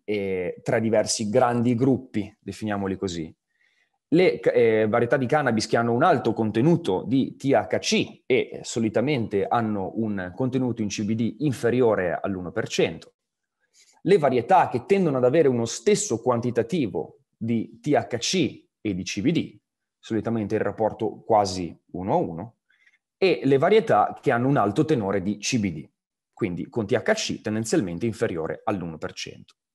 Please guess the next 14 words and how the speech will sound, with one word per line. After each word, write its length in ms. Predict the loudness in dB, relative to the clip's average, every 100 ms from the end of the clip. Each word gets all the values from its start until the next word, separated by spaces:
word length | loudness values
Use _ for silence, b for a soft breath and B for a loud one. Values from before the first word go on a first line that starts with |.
| _ b b b b b b b -4
Partendo 400 | 0 2 4 6
dalla 240 | 6 4
prima, 600 | 2 2 2 0 -2 -10 b b b 0
una, 400 | 2 4 2 -2 -10 -20 _
mm, 360 | -10 -10 -8 -4
la 100 | 0
varietà 320 | 0 2 0
classica 460 | 2 2 0 -6 -4
che 140 | -2
troviamo 480 | 0 2 2 2 -2
appunto 440 | -6 -10 0 0
è 120 | 2
la 100 | 0
Bedrocan. 760 | 0 0 2 2 2 0 -8